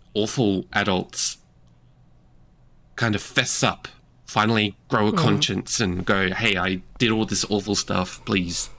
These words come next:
Speaker 1: I need retribution and punishment in return."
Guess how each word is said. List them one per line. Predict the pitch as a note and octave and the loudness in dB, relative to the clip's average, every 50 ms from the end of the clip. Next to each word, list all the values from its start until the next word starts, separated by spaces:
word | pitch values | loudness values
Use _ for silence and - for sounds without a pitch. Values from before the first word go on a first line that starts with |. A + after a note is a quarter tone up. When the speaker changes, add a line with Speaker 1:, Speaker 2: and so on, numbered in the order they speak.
| - - | -14 -6
Speaker 1:
I | - F#2+ | -2 0
need | F#2+ G2 F2+ F2 E2 - - - - - - - - - - - - - - - - - - - - | 0 0 0 -2 -4 -8 -12 -18 -20 -20 -20 -20 -20 -20 -20 -20 -20 -20 -20 -20 -20 -20 -10 -4 -4
retribution | G2 - - - F2 G#2 G2+ F#2+ - - G2+ F#2+ F#2+ | -2 -2 -2 -4 -2 -2 0 0 0 0 0 0 0
and | F#2+ F#2 F2+ F2 F2+ F2+ F#2 - - - - - - - - - - - | 0 0 -2 -2 -4 -6 -8 -12 -16 -20 -20 -20 -20 -20 -20 -20 -10 -4
punishment | - A2+ G#2 G2+ - - G2+ F#2+ F#2+ - - - - | -2 -2 0 0 0 0 0 0 -2 -2 -4 -4 -4
in | G#2+ G2 | -2 0
return." | G2 F#2 - - A#2 G2+ G2 G2+ G2+ | -2 -2 -2 -2 -2 -2 -2 -4 -6